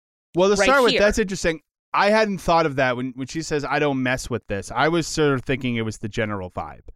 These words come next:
Speaker 2: Mm,
Speaker 1: But you think
Speaker 2: yeah.
Speaker 1: maybe someone's offering her something?
Speaker 2: No, I mean, I, it could be. Um,
Speaker 1: I mean, I, I actually like that. The ide-, the idea of, like, it's only getting worse, right?
Speaker 2: Right,
Speaker 1: <laughs> Like,
Speaker 2: right.
Speaker 1: there's something that she doesn't wanna do. And she's almost like, you know, "I'm not necessarily totally against it, but I've just,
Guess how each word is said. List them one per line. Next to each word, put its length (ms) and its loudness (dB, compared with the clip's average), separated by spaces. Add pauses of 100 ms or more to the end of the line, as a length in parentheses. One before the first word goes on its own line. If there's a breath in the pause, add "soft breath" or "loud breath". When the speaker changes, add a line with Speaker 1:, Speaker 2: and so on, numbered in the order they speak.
Speaker 2:
Mm, 220 -2
Speaker 1:
But 120 0
you 120 4
think 140 2
Speaker 2:
yeah. 60 2
Speaker 1:
maybe 180 0
someone's 320 -4
offering 480 0
her 160 -2
something? 360 -4
Speaker 2:
No, 60 -4 (220)
I 80 0
mean, 160 0
I, 160 0
it 240 -2
could 180 -2
be. 380 -2 (280)
Um, 560 0
Speaker 1:
I 80 2
mean, 120 4
I, 160 4
I 160 4
actually 380 2
like 320 2
that. 280 -6
The 140 4
ide-, 260 0
the 140 4
idea 280 4
of, 60 2
like, 160 4
it's 140 -2
only 240 2
getting 320 0
worse, 580 -6
right? 240 2
Speaker 2:
Right, 140 2
Speaker 1:
<laughs> 0 -
Like, 100 0
Speaker 2:
right. 240 4
Speaker 1:
there's 180 0
something 520 0 (320)
that 120 -4
she 100 -2
doesn't 200 4
wanna 180 2
do. 180 4
And 120 -2
she's 140 0
almost 260 2
like, 280 2 (460)
you 120 2
know, 300 4 (260)
"I'm 180 2
not 220 4 (320)
necessarily 720 2
totally 360 0
against 440 -2
it, 180 4
but 140 2
I've 160 0
just, 320 -4